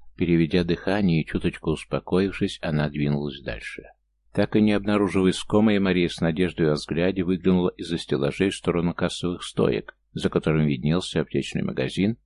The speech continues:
и разочарованно вздохнула. Аптека была даже в еще более удручающем состоянии, чем лента. Стекла витрин выбиты, полки сломаны и перевернуты.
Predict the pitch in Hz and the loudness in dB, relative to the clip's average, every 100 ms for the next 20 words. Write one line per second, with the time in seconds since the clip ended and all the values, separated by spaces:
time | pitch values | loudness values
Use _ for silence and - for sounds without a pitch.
0 | _ - 98 90 - 69 73 78 78 71 | _ -4 -2 -2 -2 0 0 0 -2 -4
1 | 78 - - 52 - _ _ _ _ _ | -10 -10 -6 -6 -8 _ _ _ _ _
2 | _ _ _ _ _ _ _ - - - | _ _ _ _ _ _ _ -8 -4 0
3 | 90 80 80 80 73 76 80 76 - 78 | 2 2 2 0 -2 -2 0 -2 0 -2
4 | 71 76 80 76 82 - 104 101 - - | 0 0 0 -2 -4 0 0 0 0 -6
5 | - - - 73 71 76 - 90 101 87 | -6 -12 -6 -2 -2 -2 0 2 4 2
6 | - - - _ _ _ _ - - 92 | -2 -12 -14 _ _ _ _ -10 2 2
7 | - 76 69 73 65 65 92 90 - 107 | 2 -2 0 -4 -2 0 0 0 -2 -4
8 | - - 98 95 82 - 85 87 95 95 | -6 0 0 2 -2 -4 0 2 4 2
9 | - - 78 71 - - - - - | -2 -4 -2 -2 -4 -6 -10 -10 -16